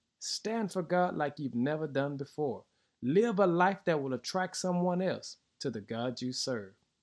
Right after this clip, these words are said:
And whatever you do, make sure you praise Him to the best of your ability. Take a stand for God and then tell Him thank you because He's already taken a stand just for you.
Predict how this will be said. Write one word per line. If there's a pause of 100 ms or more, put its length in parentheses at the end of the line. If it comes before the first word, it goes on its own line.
(240)
And
whatever
you
do, (400)
make
sure
you
praise
Him (240)
to
the
best
of
your
ability. (540)
Take
a
stand
for
God (540)
and
then
tell
Him
thank
you (320)
because
He's (100)
already
taken
a
stand (500)
just
for
you.